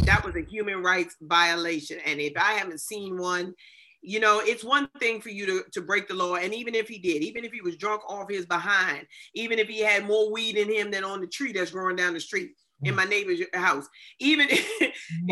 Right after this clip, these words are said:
Speaker 1: even if we had more, even if he had more, uh, uh, uh, narcotics in his system than the law allows, did that give you a right to put your knee on his neck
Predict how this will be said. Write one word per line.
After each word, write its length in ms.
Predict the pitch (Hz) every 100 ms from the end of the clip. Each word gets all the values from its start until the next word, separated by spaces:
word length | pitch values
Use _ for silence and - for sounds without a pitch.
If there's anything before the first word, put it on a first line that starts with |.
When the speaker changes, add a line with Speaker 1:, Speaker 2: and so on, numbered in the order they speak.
| 294
Speaker 1:
even 200 | 302 294
if 100 | 269 247
we 140 | 269
had 320 | 254 240 233
more, 400 | 226 226 226 220 -
even 200 | 285 285
if 80 | 277
he 160 | 269
had 240 | 247 226 220
more, 340 | 220 226 220 220 _ _ -
uh, 260 | 185 160 160
uh, 300 | 175 160 156 156
uh, 240 | 151 147 175
narcotics 640 | 208 214 - 262 214 226
in 80 | 214
his 200 | 214 220
system 340 | 220 220 208
than 80 | 196
the 80 | 190
law 260 | 208 208
allows, 540 | 185 214 180 160 - - _ _ _ _ _ _ _ 151
did 180 | 180 175
that 240 | 214 240
give 160 | 226 220
you 100 | 208
a 40 |
right 240 | 190 214 190
to 60 |
put 260 | 180 220 196
your 120 | 196
knee 360 | 196 190 170 151
on 140 | 165 165
his 200 | 170 160
neck 240 | 170 160